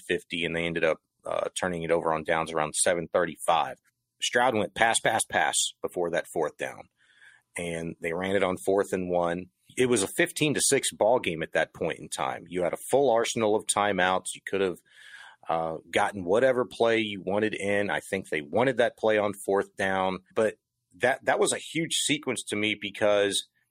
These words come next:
it was at that point where I just kinda said to myself at the time watching the game, like, "What are we doing?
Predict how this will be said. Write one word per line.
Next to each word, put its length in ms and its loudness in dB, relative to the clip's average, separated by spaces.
it 60 4
was 180 4
at 180 -4
that 320 2
point 420 0
where 600 2
I 140 -2
just 260 -6
kinda 280 -2
said 300 0
to 40 0
myself 560 0
at 80 -18
the 160 -20
time 200 0
watching 280 0
the 80 -10
game, 220 -4
like, 200 -2
"What 260 2
are 80 4
we 160 0
doing? 400 0